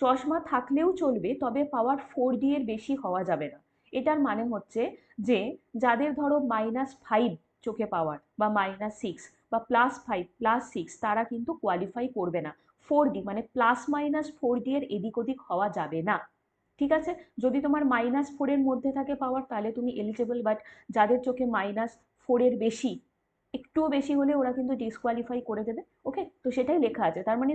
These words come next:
তুমি চশমা যদি পরো তাও তুমি এলিজিবল, but তোমার চোখের পাওয়ারটা যেন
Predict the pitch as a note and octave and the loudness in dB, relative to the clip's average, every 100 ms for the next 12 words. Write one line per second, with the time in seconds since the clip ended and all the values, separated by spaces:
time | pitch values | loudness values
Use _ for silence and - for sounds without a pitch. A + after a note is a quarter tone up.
0 | C#4+ D4 D#4+ - _ _ - A#3 A#3 C#4+ | 2 0 0 -8 _ _ 6 6 6 4
1 | D#4 D4+ D4+ D4+ C4+ B3+ G4 - A#3+ A#3+ | 4 2 0 2 2 2 0 2 4 4
2 | D4+ F4 D4 D4 C4 B3+ C4 B3+ B3 B4 | 2 2 0 2 4 6 6 4 4 2
3 | - _ C4 C4+ - B3+ F4+ C4+ B3 D4+ | -2 _ -2 -2 -2 0 0 -2 -2 0
4 | B3 G#3+ A#3 - A4 - A#3+ | 4 4 2 -2 -6 -2 -2